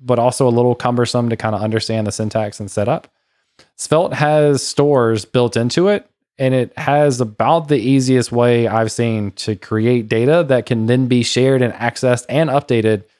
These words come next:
throughout your entire application through other components. And that's huge, 'cause you get into, like, you use Redu-, Redux or, uh, context A P I and React to avoid, like, the prop drilling idea.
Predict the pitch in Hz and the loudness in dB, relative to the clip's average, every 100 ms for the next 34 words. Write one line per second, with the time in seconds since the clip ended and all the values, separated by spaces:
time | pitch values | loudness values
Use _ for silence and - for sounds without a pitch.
0 | _ _ _ 127 120 120 131 127 117 123 | _ _ _ 0 2 2 0 -2 -2 0
1 | 117 110 104 104 107 104 104 95 110 101 | 0 0 -2 -2 -4 -2 -6 -2 0 0
2 | 98 95 - 95 80 - - 131 120 - | -2 -6 -8 -8 -10 -14 -2 -2 0 0
3 | 120 85 - - _ _ _ - 113 110 | 0 -2 -8 -20 _ _ _ -2 0 2
4 | 143 135 123 123 120 110 104 - - 110 | 2 2 2 2 4 4 0 -4 -6 0
5 | 123 151 135 117 113 131 131 - 110 143 | 2 4 2 0 2 2 2 -2 -2 2
6 | 139 127 120 - 110 107 104 - - 104 | 4 2 0 -2 0 0 -2 -8 -8 -4
7 | 101 98 135 131 123 - 120 - 117 110 | -2 -2 -2 0 0 0 -2 0 0 2
8 | 107 104 104 120 123 113 101 101 107 107 | 0 0 0 0 -2 0 0 2 2 2
9 | 95 - 98 - 107 - 120 117 123 135 | -2 -4 -6 -4 -6 -2 2 2 2 0
10 | - _ 120 123 156 | -4 _ -2 2 0